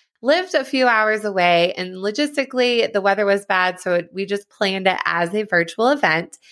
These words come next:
And also, the behavior management was way under control. I don't know about you, but my students haven't been to a lot of assemblies since covid. We've had a few here and there, and they were absolutely chaotic.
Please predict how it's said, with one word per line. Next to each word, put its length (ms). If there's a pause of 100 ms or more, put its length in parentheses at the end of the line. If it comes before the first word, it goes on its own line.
(340)
And 180
also, 320
the 120
behavior 460
management 640
was 220
way 680 (400)
under 300
control. 800 (720)
I 100
don't 140
know 120
about 240
you, 160
but 180
my 100
students 480 (100)
haven't 540
been 280
to 200
a 80
lot 160
of 100
assemblies 680 (320)
since 400
covid. 680 (460)
We've 160
had 280
a 260
few 240
here 260
and 220
there, 360
and 160
they 140
were 180
absolutely 840
chaotic. 840